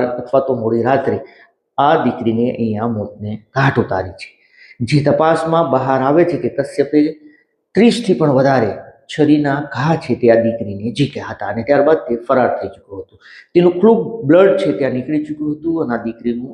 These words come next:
એ સ્પોટ ઉપર જ મોત થયું હતું. તપાસમાં એ પણ બહાર આવ્યું હતું કે કશ્યપના પિતા જે વિજય પુરોહિત છે તેણે પોતાના દીકરાને બચાવવા માટે જે છરી હતી તેને અનેક દૂર જગ્યા ઉપર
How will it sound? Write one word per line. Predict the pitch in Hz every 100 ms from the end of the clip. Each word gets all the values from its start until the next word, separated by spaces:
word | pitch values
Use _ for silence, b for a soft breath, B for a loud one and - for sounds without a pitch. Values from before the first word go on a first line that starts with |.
| -
એ | 123
સ્પોટ | - 156 156 117
ઉપર | 101 95
જ | - 135
મોત | 123 -
થયું | 101 92
હતું. | 95 - _ B B B B B
તપાસમાં | 180 180 202 202 220
એ | 208
પણ | 226 214
બહાર | 175 180 180
આવ્યું | 175 170 156
હતું | 185 196
કે | -
કશ્યપના | 147 - 147 - 143
પિતા | 165 127 - B B B 120
જે | 160
વિજય | 170 180 240
પુરોહિત | 175 160 120 147 -
છે | 147 147
તેણે | 160 135 - B B
પોતાના | 117 117 127 131 139 117
દીકરાને | 113 110 110 110
બચાવવા | 113 - 175 147 104
માટે | 98 - - b b 113
જે | 160 208
છરી | - 165 180 127
હતી | - 151 147
તેને | 123 - - _ _ _ _ 139
અનેક | 147 185 185 - b b b 123 113 - _ - 131
દૂર | 214 208 151
જગ્યા | 151 151 143
ઉપર | 135